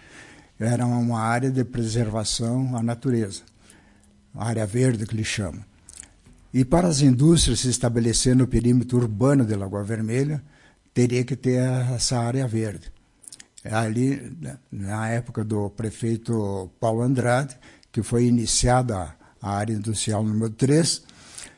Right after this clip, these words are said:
eh, surgiu esse impasse, que as empresas não, não, não tinham espaço para ter a sua área verde, cada uma ter um espaço grande para fazer uma área verde. Aí tinha um terreno baldio,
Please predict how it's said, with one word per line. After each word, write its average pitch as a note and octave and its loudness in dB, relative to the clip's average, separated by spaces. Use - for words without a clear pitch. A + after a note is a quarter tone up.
eh, B2+ 4
surgiu D#3 6
esse F3 6
impasse, D#3 2
que - -4
as A#2 0
empresas C3 2
não, C3+ 6
não, A#2+ 2
não A#2 0
tinham G3+ 2
espaço C3+ 0
para C3+ -2
ter D3 2
a C3 2
sua A#2 0
área A#2 0
verde, A#2 -2
cada A2+ -2
uma B2+ 2
ter A2+ 2
um A#2+ 2
espaço A#2 -2
grande A#2 0
para A#2+ -4
fazer A2 -4
uma A#2 -2
área A2+ -2
verde. G2 -8
Aí C#3 6
tinha F#3+ 4
um F3 2
terreno C#3 4
baldio, D#3 0